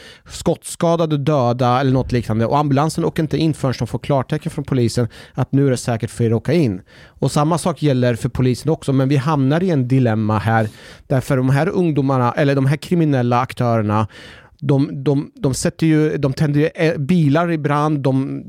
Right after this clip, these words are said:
de tänder precis vad som helst. Och vi, vi har ju vårt uppdrag att åka in och säkra och s-, släcka bränder och sådär, men vi, vi hamnar i en gisslansituation.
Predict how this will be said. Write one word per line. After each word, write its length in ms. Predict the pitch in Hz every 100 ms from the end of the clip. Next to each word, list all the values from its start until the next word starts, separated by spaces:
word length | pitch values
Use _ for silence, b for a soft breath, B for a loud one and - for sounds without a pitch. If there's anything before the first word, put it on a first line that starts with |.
| 147
de 240 | 139 135
tänder 300 | - 160 151
precis 220 | - 139
vad 280 | 143 165 135
som 140 | - 139
helst. 340 | 170 117 - B B
Och 380 | B _ 143 135
vi, 220 | 165 180 156 - -
vi 160 | 143 147
har 200 | 135 185
ju 60 |
vårt 200 | 170 147 -
uppdrag 320 | 139 - 131
att 100 | 123
åka 220 | 131 -
in 160 | 135 120
och 80 | 120
säkra 520 | - 143 113 - 127
och 160 | 117 -
s-, 280 | - - -
släcka 360 | 143 120 - 120
bränder 300 | 123 113 113
och 80 |
sådär, 260 | 113 113 113
men 280 | 117 123 -
vi, 340 | - 135 135 147
vi 140 | 135
hamnar 300 | 127 143 123
i 80 | 127
en 60 | 131
gisslansituation. 1080 | 147 139 - 110 - - - 190 151 -